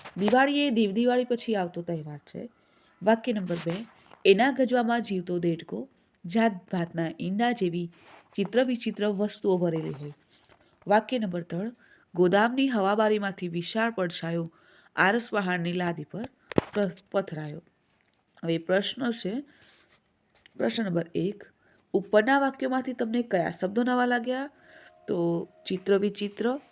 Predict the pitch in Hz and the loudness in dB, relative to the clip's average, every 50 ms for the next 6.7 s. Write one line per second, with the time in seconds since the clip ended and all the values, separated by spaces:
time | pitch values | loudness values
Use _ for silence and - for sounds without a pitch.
0 | - - _ _ _ _ _ 165 151 165 175 175 170 - - - 180 180 185 226 | -20 -20 _ _ _ _ _ -10 -2 0 0 0 0 -4 -4 -2 -2 0 0 -2
1 | 262 302 - _ _ _ _ _ _ _ _ _ _ _ - - 175 170 170 170 | -6 -8 -12 _ _ _ _ _ _ _ _ _ _ _ -6 -4 -2 0 2 2
2 | 170 185 190 190 196 196 214 240 247 - _ _ _ _ _ _ - 170 165 165 | 2 2 2 0 0 -2 -4 -8 -10 -14 _ _ _ _ _ _ -12 -2 2 4
3 | 170 165 170 170 180 208 226 - _ _ _ _ _ _ _ _ _ - 170 175 | 4 6 4 4 2 0 -2 -6 _ _ _ _ _ _ _ _ _ -2 2 4
4 | 175 165 160 156 160 170 196 233 269 - _ _ _ _ _ _ _ _ _ 180 | 4 4 2 2 0 -2 -2 -2 -8 -14 _ _ _ _ _ _ _ _ _ -2
5 | 180 170 170 160 165 165 190 240 - - _ _ _ _ _ _ _ _ - 170 | -2 0 -2 -4 -2 -4 -4 -6 -8 -12 _ _ _ _ _ _ _ _ -6 -4
6 | 175 170 165 160 156 - - - 170 170 170 185 226 277 | -4 -2 -4 -4 -4 -6 -4 -4 -4 -4 -4 -6 -6 -8